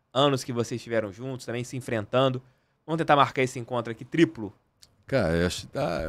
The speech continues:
Speaker 2: o Gonçalves chegou no Botafogo, e, eu e Marlon jogando, né?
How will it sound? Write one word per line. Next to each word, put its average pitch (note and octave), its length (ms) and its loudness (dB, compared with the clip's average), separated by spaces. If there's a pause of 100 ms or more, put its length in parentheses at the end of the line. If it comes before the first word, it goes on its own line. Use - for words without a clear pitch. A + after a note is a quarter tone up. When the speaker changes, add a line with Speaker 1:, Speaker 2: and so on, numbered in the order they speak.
(120)
Speaker 2:
o A#2+ 140 0
Gonçalves B2 400 2
chegou A#2+ 260 2
no G2 220 4 (140)
Botafogo, F2+ 920 -4
e, E2 220 -6 (340)
eu F#2+ 160 8
e - 20 6
Marlon A#2 300 6
jogando, F#2 420 4
né? F2+ 220 -2